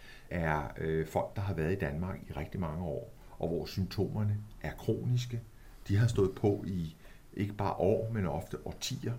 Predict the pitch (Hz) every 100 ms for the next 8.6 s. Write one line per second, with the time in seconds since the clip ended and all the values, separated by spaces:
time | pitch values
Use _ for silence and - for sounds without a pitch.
0 | - - - - - - - - - 98
1 | 92 92 87 85 82 80 - - 95 87
2 | 92 127 - 113 101 90 87 101 - 107
3 | 120 123 123 110 - - - - - -
4 | - - - 123 113 120 104 - - -
5 | - - - - - - - - - 98
6 | 107 101 90 90 101 92 80 98 - 92
7 | - - 98 - - - 98 - 101 -
8 | - 107 120 - 85 76